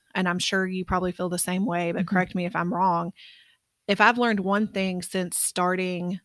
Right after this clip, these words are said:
Speaker 1: all of these missing persons cases back, what, I'm fourteen years, fourteen years in now,
Speaker 2: Mm-hmm.
Speaker 1: is that when we have conversations with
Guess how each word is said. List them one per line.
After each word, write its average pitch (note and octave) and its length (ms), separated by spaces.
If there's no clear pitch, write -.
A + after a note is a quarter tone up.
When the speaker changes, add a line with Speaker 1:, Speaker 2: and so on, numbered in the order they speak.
Speaker 1:
all F3 220
of F3 100
these F3 300
missing F3 400
persons F3+ 420
cases F3+ 480
back, F3 320
what, E3 240
I'm A3+ 240
fourteen G3 420
years, F#3 260
fourteen B3 400
years G3 180
in F#3+ 200
now, F#3+ 440
Speaker 2:
Mm-hmm. F3+ 240
Speaker 1:
is A#3 180
that A3 360
when A3+ 180
we C4+ 180
have C#4+ 180
conversations G#3+ 1040
with G3 380